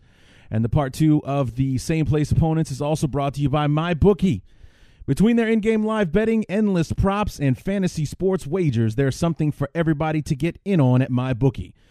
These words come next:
With the best player perks in the sportsbook business, they have been good to us, and we know they'll be good to you. Use the promo code Bears one hundred when creating your account, and you'll get a fifty percent sign-up bonus. Just visit my bookie dot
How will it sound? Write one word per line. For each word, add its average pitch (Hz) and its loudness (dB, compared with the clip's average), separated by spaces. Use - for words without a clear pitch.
With 113 -2
the 113 -4
best 147 0
player 147 0
perks 147 -2
in 208 0
the 180 2
sportsbook 156 -2
business, 139 0
they 117 0
have 120 0
been 120 4
good 117 2
to 123 -6
us, 190 -4
and 117 0
we 208 2
know 107 2
they'll 131 0
be 135 2
good 120 0
to - -6
you. 92 -6
Use 190 4
the 170 0
promo 185 4
code 165 2
Bears 180 2
one 160 0
hundred 185 2
when 160 2
creating 185 2
your 147 4
account, 180 0
and 127 0
you'll 143 6
get 139 0
a 120 0
fifty 190 -2
percent 151 -2
sign-up 151 -2
bonus. 185 2
Just 139 0
visit 147 2
my 156 0
bookie 156 0
dot 135 0